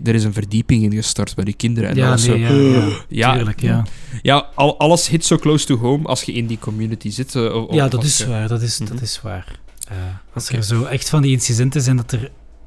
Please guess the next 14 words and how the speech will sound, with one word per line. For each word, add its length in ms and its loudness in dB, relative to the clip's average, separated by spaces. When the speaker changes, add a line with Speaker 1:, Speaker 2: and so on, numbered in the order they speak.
Speaker 2:
zo 200 -4
mensen 320 0
in 60 2
elkaar 240 0
wordt 160 2
geslagen, 520 2
dan, 380 2
ja, 220 0
dan 280 -4
ben 120 0
ik 60 0
daar 160 0
wel 80 -2
altijd 280 -4